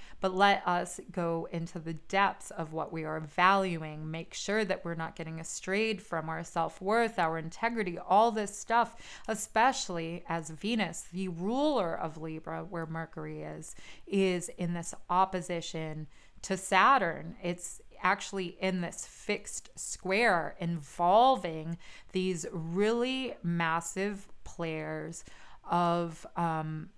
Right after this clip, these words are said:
our actual purpose, um, and our calling, and also the direction of where our collective is going. Um, 'cause Saturn is involved there. This is,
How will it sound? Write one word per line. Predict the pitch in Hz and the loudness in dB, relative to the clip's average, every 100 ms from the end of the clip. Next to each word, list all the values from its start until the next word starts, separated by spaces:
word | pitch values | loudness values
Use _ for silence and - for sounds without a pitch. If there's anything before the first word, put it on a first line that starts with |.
| - | -4
our | 170 170 170 165 160 160 - - - | 0 2 2 0 -2 -4 -10 -10 0
actual | 170 170 185 175 170 | 0 0 -4 -4 -4
purpose, | - - - 196 202 175 - - - - - - - | -12 -8 0 0 0 -6 -8 -12 -12 -12 -16 -18 -4
um, | 175 170 165 165 - | 2 2 2 -2 -4
and | 180 175 165 - | -2 0 -2 -2
our | 165 170 | 0 0
calling, | - - 190 190 180 165 160 165 | -4 -2 4 6 6 0 -4 -2
and | 175 | 2
also | 185 175 196 | 2 4 0
the | 175 175 | 0 -2
direction | 180 170 170 175 220 - 165 165 | -2 0 2 2 0 -4 -4 -4
of | 165 156 - | -4 -4 -2
where | 160 | 0
our | 160 160 | 0 -2
collective | - 160 165 233 - 165 156 | -6 -2 2 2 0 -4 -4
is | - 160 - | -8 -10 -8
going. | 156 147 147 151 160 - - - - | -8 -6 -8 -12 -14 -16 -16 -14 -6
Um, | 156 156 | -6 -6
'cause | - 156 | -8 -6
Saturn | - 165 233 294 302 233 | 0 6 8 8 6 2
is | 196 190 170 | 2 0 0
involved | 170 156 156 151 151 | -2 -2 -2 -2 -4
there. | 156 156 156 | -6 -4 -2
This | 170 208 | -2 -2
is, | 262 226 208 | -4 -6 -6